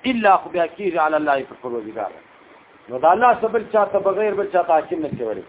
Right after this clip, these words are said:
ولې د دې ټول موجودات چې خارجه او پر احوالو باندې غیر د پروردګار بل څوک علم راوستلی شي؟ یا.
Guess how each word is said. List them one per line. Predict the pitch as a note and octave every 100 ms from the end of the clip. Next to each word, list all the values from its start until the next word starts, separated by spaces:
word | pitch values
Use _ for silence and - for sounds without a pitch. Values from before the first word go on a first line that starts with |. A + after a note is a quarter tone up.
| _ _ _ _ - -
ولې | A3+ A#3+ A3+
د | A3+
دې | G#3 G#3 G#3
ټول | A#3+ D4 C#4+ C4+
موجودات | B3+ A#3+ A3 A3 B3+ B3
چې | F#3+ -
خارجه | G3+ G3+ F#3+ B3
او | B3+ B3+
پر | G#3+ F#3
احوالو | F#3+ A#3+ A#3+
باندې | A#3 G#3+ G#3+ F#3+
غیر | B3
د | A#3 A3+
پروردګار | G3+ G3 F#3+ A3+ A#3 A3+
بل | A#3+ -
څوک | A#3 G#3
علم | A#3 A#3+
راوستلی | A3+ G#3 F#3+ G3+ A#3+ A#3
شي؟ | B3 B3 _ _ G2+
یا. | A#2